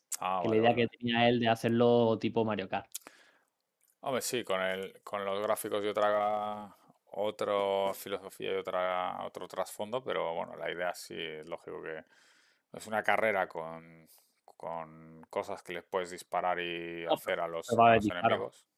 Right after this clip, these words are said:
Speaker 1: claro. Dice, "Vamos a poder acatarnos y def-, ah, atacarnos
Speaker 2: Atacarnos.
Speaker 1: y defendernos en medio de la competencia por los primeros lugares", que lo dijo en una entrevista. Vale, vale, vale, vale.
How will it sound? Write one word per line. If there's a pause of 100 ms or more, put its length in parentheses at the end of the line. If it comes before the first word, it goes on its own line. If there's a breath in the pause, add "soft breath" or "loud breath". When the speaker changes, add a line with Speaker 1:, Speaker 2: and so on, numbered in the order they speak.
Speaker 1:
claro. (1400 soft breath)
Dice,
"Vamos
a
poder (760)
acatarnos
y
def-, (480)
ah, (100)
atacarnos
Speaker 2:
Atacarnos.
Speaker 1:
y
defendernos
en
medio
de
la
competencia
por
los
primeros
lugares", (480)
que
lo
dijo
en
una
entrevista.
Vale,
vale,
vale,
vale.